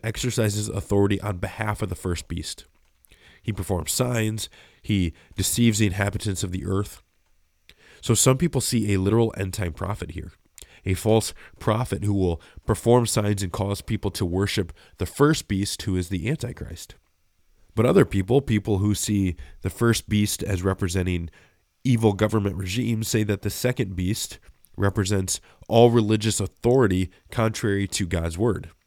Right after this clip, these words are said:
In other words, this is representing all false religion. Now, this second beast enforces the power of the first beast through economic discrimination. People have to receive a mark on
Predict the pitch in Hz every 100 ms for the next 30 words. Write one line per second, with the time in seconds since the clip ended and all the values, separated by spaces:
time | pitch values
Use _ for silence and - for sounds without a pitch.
0 | - 104 98 95 95 95 - - - -
1 | 101 107 98 95 104 98 92 90 85 -
2 | - 101 101 - 95 95 - - - _
3 | - 90 110 120 - - _ _ _ _
4 | _ - 110 107 - 107 120 - - 175
5 | 107 104 107 101 - - - _ _ _
6 | _ - 107 - 117 - 104 - - 101
7 | 104 - 87 95 - 95 - - 87 -
8 | 101 90 104 - 92 90 90 90 - 85
9 | 82 76 - 76 _ _ _ - - -
10 | - 131 131 143 113 113 110 95 - 104
11 | 92 90 87 87 87 156 - - _ _
12 | - 90 87 87 85